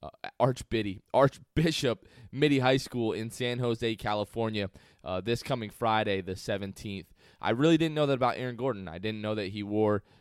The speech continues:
number thirty-two, um, in high school. I think he wore zero at Arizona. I don't really remember, but obviously everyone knows. He now wears double zero here in Orlando.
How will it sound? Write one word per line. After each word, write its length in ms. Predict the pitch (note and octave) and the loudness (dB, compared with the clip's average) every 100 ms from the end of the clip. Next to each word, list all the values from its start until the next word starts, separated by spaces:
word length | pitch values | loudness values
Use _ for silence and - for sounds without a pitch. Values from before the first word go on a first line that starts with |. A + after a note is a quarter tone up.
| - | -8
number 240 | A2+ G#2 | -6 -4
thirty-two, 800 | G2 A#2+ A2 G#2 - A#2+ A2+ F#2+ G2+ _ _ | -4 -2 -2 -2 -2 0 0 -2 -6 _ _
um, 280 | - F2+ F#2 - | -10 -10 -10 -12
in 140 | F#2+ | -10
high 180 | G#2+ A#2 | -8 -8
school. 420 | - G2 E2+ E2 - | -8 -10 -10 -10 -12
I 80 | |
think 280 | F2+ D#3 D3+ | -10 -8 -8
he 140 | - D3 | -8 -6
wore 460 | B2 D3 D3+ E3 - _ - | 0 4 4 2 -6 _ -18
zero 640 | G#2+ B2+ D#3+ E3 E3 E3 D3+ | -8 -2 2 4 2 0 -4
at 160 | C3 - | -6 -2
Arizona. 720 | D3 D3 C#3+ D#3 D#3+ D#3 D3 | 0 0 0 -2 -4 -8 -10
I 80 | F2+ | -10
don't 240 | G2+ A2+ | -8 -6
really 180 | G2 A#2 | -4 -2
remember, 440 | G#2+ G#2+ A2 A2+ G#2 | -4 -4 -4 -4 -2
but 140 | G2 | 0
obviously 460 | G#2 G#2 G2+ G#2 G2+ | 0 0 -4 -4 -4
everyone 340 | G#2 G2+ G2+ | -4 -6 -4
knows. 380 | G#2+ G#2+ G#2+ - _ _ _ _ _ - | -2 0 -2 -6 _ _ _ _ _ -16
He 60 | F2 | -8
now 240 | G2+ G2+ | -2 0
wears 320 | G#2 G2+ G2+ | 0 0 -2
double 380 | - B2 A#2 A#2 | 0 4 4 4
zero 380 | A2+ A#2+ A#2 A2+ | 0 2 4 2
here 320 | G#2+ A2+ G#2+ | 0 -4 -4
in 140 | G#2 | -2
Orlando. 580 | G2+ G2+ B2 B2 B2+ A#2+ | -2 0 0 2 2 2